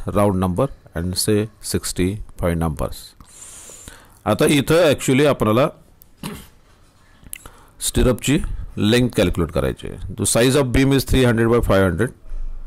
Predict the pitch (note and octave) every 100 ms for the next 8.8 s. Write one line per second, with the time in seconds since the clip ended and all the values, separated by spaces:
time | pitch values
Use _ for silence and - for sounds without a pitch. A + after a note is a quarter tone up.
0 | - - - - - - F2+ B2 C#3 C#3
1 | C3+ B2 C#3 B2+ B2 B2+ B2 C3 A#2+ A2+
2 | A2 A2+ - E2+ D#2 E2 - - - -
3 | - G2 - G#2 - - F2+ G2 G2 F#2+
4 | E2+ E2+ A#2 - - - - - - -
5 | - - - _ - - G#2 B2 B2 C3
6 | - C#3 C#3 C#3+ C3+ A#2 B2 C3+ A2+ A#2+
7 | A#2 G2+ F#2+ - E2 E2 A2+ C#3+ - E2
8 | F2+ G#2 G#2 G2+ - C#3+ D#3+ C#3